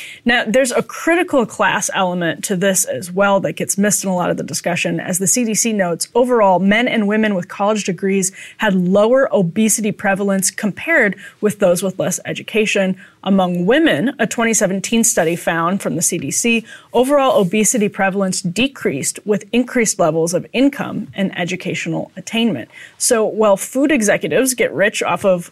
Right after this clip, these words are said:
questionable marketing practices at best, they lobby to get away with those, by the way.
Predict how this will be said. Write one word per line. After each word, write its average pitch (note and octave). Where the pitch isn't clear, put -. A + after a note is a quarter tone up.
questionable G3
marketing D3
practices -
at -
best, C4
they A#3+
lobby A#3+
to F#3
get F#3+
away G3+
with F3
those, E3+
by C#3
the C3+
way. D3